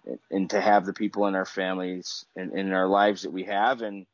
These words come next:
I'm just blessed and, and, and very thankful to, you know, be a part of, you know, what we're able to do together, but also just, you know, ha-, have things in my life to keep me motivated and keep me,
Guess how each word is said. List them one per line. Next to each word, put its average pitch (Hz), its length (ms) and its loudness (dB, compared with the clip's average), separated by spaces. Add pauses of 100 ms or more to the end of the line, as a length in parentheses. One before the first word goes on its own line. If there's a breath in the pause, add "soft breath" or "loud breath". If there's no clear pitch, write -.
(440)
I'm 107 180 -6
just 117 260 -8
blessed 101 680 -4
and, 98 200 -12
and, 98 220 -16
and 95 180 -12
very 104 300 2
thankful 101 600 -4
to, 92 280 -2 (240)
you 87 100 -10
know, 85 120 -6
be 95 160 2
a 90 40 0
part 95 280 2
of, 85 120 -4 (280)
you 98 100 -2
know, 92 120 2
what 92 200 4
we're 110 220 6
able 104 240 -4
to 110 80 -16
do 104 180 -6
together, 101 460 -4
but 92 160 -8
also 92 600 -4 (640)
just, - 500 -4 (920)
you - 120 -6
know, 92 180 -2
ha-, 120 220 2
have 127 300 0
things 131 300 -4
in 127 60 -4
my 117 120 -2
life 113 300 -4
to 107 100 -16
keep 120 200 -8
me 107 140 -8
motivated 101 680 -4
and 92 100 -16
keep 104 240 -4
me, 95 260 -2